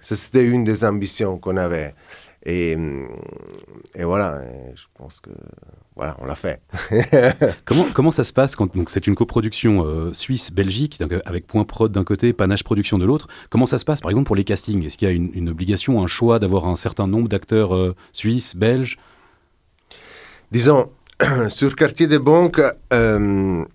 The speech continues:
Speaker 1: oui, il y a une petite obligation de répartition, mais qui n'était pas très contraignante. Euh, sur Quartier des Banques, euh, on voulait à tout prix avoir le maximum d'acteurs, euh, suisses. <clears throat>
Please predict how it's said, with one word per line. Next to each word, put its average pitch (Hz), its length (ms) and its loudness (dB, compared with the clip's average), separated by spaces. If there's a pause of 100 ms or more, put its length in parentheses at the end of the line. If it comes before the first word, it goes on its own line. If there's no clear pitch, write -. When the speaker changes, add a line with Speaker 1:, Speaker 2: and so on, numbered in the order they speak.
(160)
Speaker 1:
oui, 131 280 6
il 117 60 2
y 117 60 4
a 117 60 6
une 117 100 0
petite 147 240 0
obligation 123 600 2
de 113 120 2
répartition, 113 800 0
mais 104 120 0
qui 107 120 -2
n'était 98 260 0
pas 101 340 0
très 101 380 0
contraignante. 87 840 -6 (1040)
Euh, 85 120 -6
sur - 240 -2
Quartier 123 340 0
des 139 140 4
Banques, 160 400 2
euh, 92 640 2
on 95 80 -2
voulait 113 300 2
à 113 100 2
tout 113 160 -6
prix 127 200 0
avoir 107 220 2
le 101 160 0
maximum 117 680 0
d'acteurs, 101 580 -2
euh, 85 920 -4
suisses. - 520 -4 (320)
<clears throat> 127 60 -2